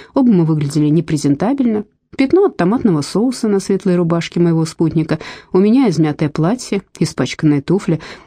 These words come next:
Хозяйка ресторана, взволнованная дискуссией о винах, заправляла салат, плеснула оливковым маслом на одну из моих летних туфель, и это тёмное пятно, алчно въевшееся в синюю джинсовую материю,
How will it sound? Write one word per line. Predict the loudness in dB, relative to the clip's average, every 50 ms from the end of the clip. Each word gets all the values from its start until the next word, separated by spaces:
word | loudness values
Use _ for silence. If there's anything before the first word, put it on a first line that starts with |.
| -20 -14 -4
Хозяйка | -2 0 2 2 2 2 2 0
ресторана, | 0 0 0 -2 0 2 2 2 2 2 0
взволнованная | 0 0 0 2 2 4 2 2 2 2 2 2 2
дискуссией | 0 -2 -4 -2 -2 -2 -2 -2 -2 -4 -4
о | -2 0 0 0
винах, | 0 2 2 2 2 2 0 -2 -6 -6
заправляла | -4 -4 -2 0 0 0 2 0 0 0 -2
салат, | -2 -2 -2 0 0 0 0 -2 -4 -8 -14 -18 -18 -20 _ -2
плеснула | 0 0 2 2 2 2 2 2 2 2
оливковым | 0 0 -2 0 0 0 2 2
маслом | 2 2 0 0 0 0 2 2 2
на | 0 0
одну | 0 -2 -2 0 0 0 2
из | 2 2
моих | 2 2 0 0 0 0
летних | 0 0 0 0 0 0 0 -2
туфель, | -2 -2 -2 0 0 -2 -4 -4 -12 -20 -20 _ _ -2
и | 0
это | 0 0 -2
тёмное | -2 -2 0 2 2 2 0
пятно, | 0 0 -2 0 2 2 2 2 0 -2
алчно | -2 -2 -2 -2 -2 -2 0 0 0 2
въевшееся | 2 0 0 -2 -4 -4 -4 -4 -4 -2 -4 -4
в | -4
синюю | -4 -2 -2 0 0 0 0 -2 -4
джинсовую | -2 0 0 0 0 0 -2 -2 0 0 0
материю, | 0 0 -2 -2 -2 -2 0 0 0 -2